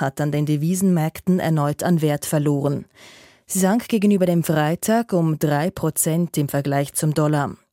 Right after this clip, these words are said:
Auch gegenüber dem Euro sank die türkische Lira auf einen neuen Tiefstand. Am Freitag hatte die U-S-Regierung angekündigt,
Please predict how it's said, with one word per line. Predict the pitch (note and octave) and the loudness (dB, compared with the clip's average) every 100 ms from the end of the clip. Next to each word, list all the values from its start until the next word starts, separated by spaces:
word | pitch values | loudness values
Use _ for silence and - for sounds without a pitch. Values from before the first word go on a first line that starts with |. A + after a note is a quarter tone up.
| - | -6
Auch | D3+ D3 - | -2 -2 -2
gegenüber | E3 E3 D#3+ D#3 | 0 0 0 0
dem | D3+ D3+ | 0 -2
Euro | - E3 G3 E3 C#3+ | 0 0 0 0 -2
sank | C#3 C#3+ D3 | -2 -4 -2
die | D#3 | -4
türkische | C#3+ D#3+ D3+ D#3+ D#3+ | 0 -2 0 -2 -2
Lira | D3+ D#3 F3 F3+ | -2 -2 0 0
auf | E3 | 0
einen | E3 D#3 D#3 | 0 0 0
neuen | D3 D#3 | 0 0
Tiefstand. | E3 F#3 F#3 - D#3+ C#3 - - _ _ - - _ _ - | -2 -4 -4 -2 -2 -2 -6 -12 _ _ -20 -20 _ _ -10
Am | - F3 | -2 2
Freitag | F3+ F3 G3 A#3 B3 G#3 | 2 2 0 0 0 0
hatte | F#3 F3 | 0 0
die | F3 | 0
U-S-Regierung | F3 F3 - E3+ F3 F#3 F#3 | 2 0 0 -2 0 2 2
angekündigt, | D#3+ F3+ F3+ - F3+ F#3 F3+ - | 2 0 0 0 2 2 -2 -6